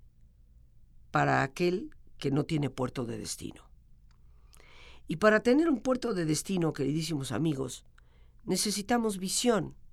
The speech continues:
Necesitamos ir más allá de lo que está frente a nuestras narices para intuir qué es lo que se está gestando ya y tener una visión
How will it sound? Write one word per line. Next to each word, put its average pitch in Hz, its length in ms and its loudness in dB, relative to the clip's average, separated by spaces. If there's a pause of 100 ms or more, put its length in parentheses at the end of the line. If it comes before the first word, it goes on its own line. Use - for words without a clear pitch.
(1080)
Necesitamos 190 1040 2 (1000)
ir 196 160 2
más 240 300 6
allá 190 480 2 (680)
de 160 180 2
lo 156 140 6
que 156 80 -2
está 185 180 0
frente 196 320 2
a 156 40 4
nuestras 139 340 -2
narices 143 640 -4 (560)
para 175 220 2
intuir 180 680 0
qué 214 80 0
es 220 100 0
lo 220 80 4
que 190 120 -4
se 156 100 -2
está 190 260 0
gestando 160 760 0
ya 147 380 0 (720)
y 170 120 -4
tener 240 280 10
una 247 180 8
visión 202 720 4